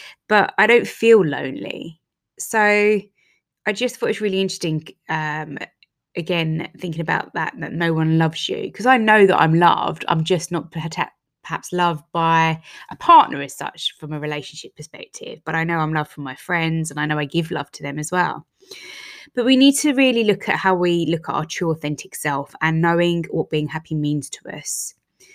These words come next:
And I think this goes back to looking at your purpose and knowing yourself really well, you know, know thyself. And you could do this in two ways to kind of break this down.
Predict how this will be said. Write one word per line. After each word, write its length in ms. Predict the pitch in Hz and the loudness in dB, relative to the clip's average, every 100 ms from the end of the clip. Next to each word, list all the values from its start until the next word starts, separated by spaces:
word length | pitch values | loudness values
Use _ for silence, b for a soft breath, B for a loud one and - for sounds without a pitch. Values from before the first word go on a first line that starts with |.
| B B B _ 170 | B B B _ 2
And 360 | 175 175 165 - | 2 2 0 -2
I 60 | 160 | -2
think 240 | - 208 | 0 0
this 140 | 190 | -2
goes 200 | - 165 | 0 -2
back 240 | 160 151 - | 2 0 0
to 120 | - | -6
looking 260 | 147 - 147 | -8 -8 -8
at 40 | |
your 80 | - | -6
purpose 640 | - 156 147 - 151 - 147 | -2 -2 -2 -6 -8 -8 -8
and 260 | 143 143 - B B - | -6 -6 -10 B B -2
knowing 320 | 165 165 160 | 2 2 2
yourself 420 | 151 - 139 - | 0 -4 -8 -6
really 220 | 143 139 | -6 -6
well, 120 | 139 151 | -4 -4
you 100 | 147 | -4
know, 100 | 139 | -2
know 260 | 151 151 | 2 2
thyself. 720 | 143 123 - - - - - _ B B B B B | 2 -4 -8 -8 -8 -12 -20 _ B B B B B
And 100 | 320 | -2
you 60 | 311 | -2
could 140 | 349 | 0
do 160 | 320 320 | 2 4
this 200 | 330 262 | 2 -2
in 60 | |
two 300 | - 220 175 | -2 2 4
ways 340 | 170 160 160 - | 6 4 2 -2
to 100 | 160 | -4
kind 200 | 175 156 | 0 0
of 80 | |
break 220 | 156 143 - | -2 -4 -6
this 140 | - | -8
down. 440 | 160 147 135 143 | -4 -2 -4 -6